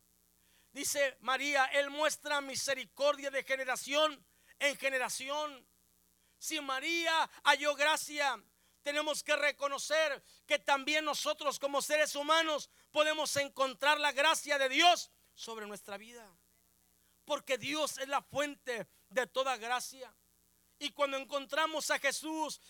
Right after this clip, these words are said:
encontramos su gracia. Juan capítulo u-, uno, versículo catorce dice lo siguiente: "Y aquel verbo fue hecho carne y habitó entre nosotros, y vimos el resplandor de su gloria,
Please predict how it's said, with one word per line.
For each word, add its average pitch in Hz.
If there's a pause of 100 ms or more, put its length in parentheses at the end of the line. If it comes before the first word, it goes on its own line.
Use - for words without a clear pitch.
encontramos 285
su 285
gracia. 277
Juan 311 (220)
capítulo 285
u-, 294 (260)
uno, 302
versículo 285
catorce 277
dice 269
lo 254
siguiente: 233 (380)
"Y 208
aquel 240
verbo 202
fue 190
hecho 202
carne 147 (920)
y 226
habitó 240
entre 269
nosotros, 214 (520)
y 262
vimos 302 (300)
el 262
resplandor 262
de 277
su 285
gloria, 262